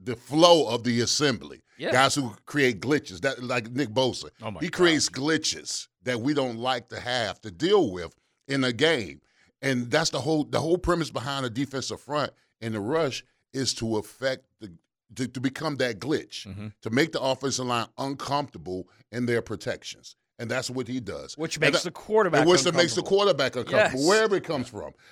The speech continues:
Speaker 3: Yeah.
Speaker 1: I mean, if you're running twist, or you're running games, if you're running slants, you're running angles, if you're a four-man front, you're bringing all that kind of stuff. If there's any glitch in our game, that's when it becomes concerning.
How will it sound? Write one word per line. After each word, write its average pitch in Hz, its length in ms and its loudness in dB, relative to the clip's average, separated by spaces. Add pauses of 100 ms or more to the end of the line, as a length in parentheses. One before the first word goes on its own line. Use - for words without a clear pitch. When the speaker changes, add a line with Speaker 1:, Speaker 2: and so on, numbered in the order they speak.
Speaker 3:
Yeah. - 80 -4
Speaker 1:
I 156 40 6
mean, 165 140 4
if 131 100 0
you're 160 120 4
running 147 240 2
twist, 170 480 2
or 120 100 -4
you're 127 140 0
running 113 300 -2
games, 151 460 0
if 110 140 -10
you're 123 120 -2
running 104 260 -2
slants, 143 440 -2
you're 127 120 -4
running 98 320 -8
angles, 139 440 -4 (220)
if 104 140 -8
you're 110 140 -2
a 95 40 -6
four-man 156 480 2
front, 139 380 -2
you're 110 80 -6
bringing 127 240 -4
all 147 180 2
that 135 140 -2
kind 123 200 -4
of 107 60 -8
stuff. 95 280 -6 (300)
If 98 140 -12
there's 156 260 0
any 175 180 0
glitch 151 420 0
in 127 80 0
our 127 160 2
game, 120 500 -2
that's 123 300 -2
when 127 180 -2
it 117 100 -4
becomes 113 360 -6
concerning. 90 540 -8